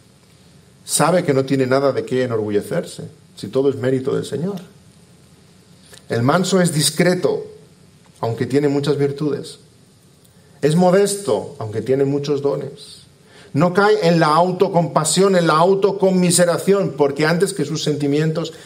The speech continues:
están los sentimientos de Dios y los sentimientos de su prójimo. No se pone a la defensiva, porque sabe que es Dios quien le defiende. No es contencioso, porque confía en Dios y en su justicia.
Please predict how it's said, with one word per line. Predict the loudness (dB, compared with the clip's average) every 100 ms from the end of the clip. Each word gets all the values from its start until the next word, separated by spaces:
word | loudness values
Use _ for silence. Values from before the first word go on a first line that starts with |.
| -10
están | -8 -2 0
los | 0
sentimientos | 0 -4 -4 0 0 -2 -4
de | -4
Dios | -2 -6 -8
y |
los | -10
sentimientos | -10 -8 -8 -6 -6 -8
de | -8
su | -12
prójimo. | -10 -10 -10 -12 -14 -18 -20 _ -20 -20 _ -20 _ _ _ _ _ _ _ _ _ _ _ _ _ -2
No | 0
se | 0
pone | 2 4
a | 4
la |
defensiva, | 4 4 2 2 2 2 2 0 -2
porque | -6 -4
sabe | 0 2 2
que | 0
es | -2
Dios | 0 0 0
quien | -2 0
le |
defiende. | 0 0 -2 -2 -4 -8 -12 -20 -20 -20 _ _ _ _ _ _ _ _ _ -6
No | 2 2
es | 2
contencioso, | 0 2 2 0 0 2 2 2 0 0 0
porque | -2 -2 -4
confía | -2 -2 -4 0 0 2
en | -2 -2
Dios | 0 0 0
y |
en | -4
su | -6 -8
justicia. | -10 -10 -8 -8 -6 -8 -10